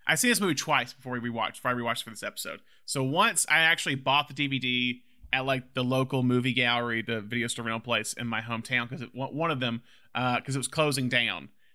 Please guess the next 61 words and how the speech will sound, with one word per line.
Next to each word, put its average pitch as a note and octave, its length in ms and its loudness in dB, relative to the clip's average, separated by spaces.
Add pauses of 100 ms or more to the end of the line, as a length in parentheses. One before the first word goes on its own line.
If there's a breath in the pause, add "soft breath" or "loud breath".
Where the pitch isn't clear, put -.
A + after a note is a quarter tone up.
(300)
And C3 160 2
I C3 40 4
remember C#3+ 220 2
buying C#3 320 2
it C#3 40 -4
'cause C3 120 -6
I C#3+ 60 4
was B2+ 120 0
trying C#3+ 200 0
to C3+ 60 -2
go C3 100 -2
through B2 80 -10
the B2 160 -2
A B2+ 80 2
F B2+ 140 -2
I F3 180 6
list. D#3 420 2
It G2+ 60 -8
was A2+ 80 -10
when A#2 80 -8
it A2+ 40 -8
was A2 100 -8
on C#3 180 2
the C#3 80 0
list. C3 460 2 (480 soft breath)
And C3+ 440 4
I C#3+ 60 4
remember G#3+ 240 4
liking G3 400 4
it, C#3 260 0
but C#3+ 140 4
it C3+ 140 0
didn't F3 280 0
really D#3+ 200 0
have, D3 160 4
like, C3+ 100 -2
a B2+ 60 0
massive C3 340 2
effect C3 420 2
on A#2+ 180 2
me. A2+ 360 -4 (540)
'Cause, C#3 180 2
like, C#3+ 220 2
I C#3+ 80 4
wasn't F#3 360 2 (200)
really D#3+ 360 -2
in-, E3 240 0
again, C#3 220 4
I C3 60 4
said C3+ 180 2
before, C3 400 2
wasn't D3+ 280 2
really C3 120 -4
into D3 160 0
musicals D3 400 0
growing C3+ 320 4
up, B2+ 220 2
wasn't B2 240 -2
really A#2+ 120 -2
into A#2 200 -2
theater, B2 720 0